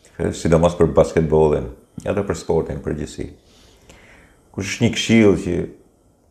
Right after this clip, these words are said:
jep Renato Radoja, mjeshtri i merituar,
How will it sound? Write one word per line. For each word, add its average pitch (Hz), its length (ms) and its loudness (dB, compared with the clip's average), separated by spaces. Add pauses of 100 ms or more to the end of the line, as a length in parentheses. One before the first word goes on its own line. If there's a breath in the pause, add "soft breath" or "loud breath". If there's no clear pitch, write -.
jep 95 300 4
Renato 90 440 2
Radoja, 90 500 2 (720)
mjeshtri 90 440 0
i 87 40 0
merituar, 95 580 4